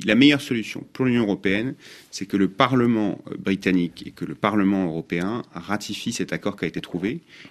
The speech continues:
qui résout l'immense majorité des questions politiques, l'immense majorité des questions techniques, pour recommencer une négociation sur la relation future. Parce qu'il faut savoir que cet accord,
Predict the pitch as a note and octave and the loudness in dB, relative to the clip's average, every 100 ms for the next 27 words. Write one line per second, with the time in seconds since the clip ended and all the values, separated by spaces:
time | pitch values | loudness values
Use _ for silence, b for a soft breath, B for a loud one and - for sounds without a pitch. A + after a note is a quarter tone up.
0 | - - G2+ G#2 A#2+ G#2 F#2+ A2+ A#2+ A2+ | -16 -6 0 2 2 0 0 2 2 0
1 | G#2 F2+ F2+ E2+ F2+ E2+ - F2 E2+ - | -2 -2 -2 -4 -4 -4 -6 -10 -8 -8
2 | E2+ - F#2 F#2 C#2 - - G#2 G#2 G2 | -8 -4 -4 -2 -6 -6 -6 -2 0 -2
3 | G2 F#2 F2+ E2+ D#2+ D#2 - - - - | -4 -2 -4 -4 -6 -6 -10 -12 -8 -6
4 | G2+ G#2+ C#3 - B B B B - A2+ | -2 -2 -4 -8 B B B B 0 2
5 | G2+ - _ - F2+ C3 C3+ C3 G#2+ - | 2 -4 _ -16 -4 0 2 4 2 0
6 | G#2 F#2 F2 - F#2 B2+ - E2 F#2 F2+ | 2 2 2 -2 -4 -4 -2 -2 0 -2
7 | - - A2+ C3 F#2+ E2+ - F#2+ G2+ A#2 | -4 -6 0 2 0 -2 -8 -6 -2 0
8 | B2+ - D2+ B B B - F2 D#2+ - | 0 -4 -8 B B B -10 -6 0 2
9 | D#3+ - | 0 -2